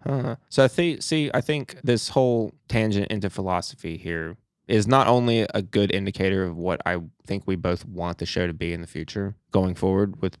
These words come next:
art and philosophy topics, but I think it's a good indicator of the main problem with why you don't have clear goals, because you're incapable of feeling anything else other than happy, and therefore you're just content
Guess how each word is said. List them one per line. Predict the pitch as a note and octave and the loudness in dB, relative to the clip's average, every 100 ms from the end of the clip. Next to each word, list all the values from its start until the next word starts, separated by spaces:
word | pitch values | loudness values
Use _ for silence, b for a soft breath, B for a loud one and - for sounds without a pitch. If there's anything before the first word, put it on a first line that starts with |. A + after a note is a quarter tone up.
| _ | _
art | F#2 F#2 | 0 0
and | E2+ | -2
philosophy | F#2 F2 F#2 - | -4 -2 -4 -6
topics, | - G#2 - G#2 - - b b | -2 -2 0 -2 -4 -14 b b
but | A#2+ G2+ F#2 - _ _ _ | 2 4 4 0 _ _ _
I | - | -4
think | G2+ E3 D3 | 0 0 0
it's | C3 | 0
a | G#2+ | -2
good | F#2 A#2+ C#3 | 0 4 4
indicator | C3 A2 G#2 - E2+ F2 - - _ - | 4 0 -2 -4 -8 -8 -10 -12 _ -2
of | G2 F#2+ | 0 0
the | F#2 - _ | -2 -4 _
main | - G2+ G#2 G#2+ G#2 | -6 0 0 0 -2
problem | G2 G2+ F#2+ G#2 A2+ A#2 A2+ | 0 0 2 0 -2 -4 -6
with | F#2 E2+ | -6 -6
why | E2+ F2 F2 G#2 G2+ F2 G1+ | -10 -4 2 2 2 0 -6
you | F#2 F#2 | -8 -6
don't | F2+ F2+ F2 | -4 -6 -6
have | F2 D2+ - | -8 -8 -8
clear | - A1+ | -10 -6
goals, | - - - - - C3+ | -6 -6 -14 -18 -20 -2
because | G2 - - D3 C#3 G#2 F#2+ - - _ | -2 -2 0 2 4 2 -2 -8 -14 _
you're | A#2 | 0
incapable | G#2+ B2 B2+ C3+ A#2 A2+ G#2+ G#2+ | 2 0 0 2 2 2 0 0
of | |
feeling | - A#2 A2 G#2+ | 0 2 2 0
anything | G#2+ G#2 - G#2 | -2 -4 -4 -4
else | G2+ G2+ - - | -2 -4 -4 0
other | G#2+ A2 | 2 2
than | G#2+ G2+ | 2 -2
happy, | G2+ F#2+ F#2 G2+ C3 B2 | -4 -4 -4 -2 -2 -2
and | A2 G2+ | -2 0
therefore | G#2+ - G#2 | 0 0 -2
you're | G2 | -2
just | G2 G2+ - | -2 -4 -4
content | - G2 - F#2+ G#2 | -6 -8 -6 -4 -4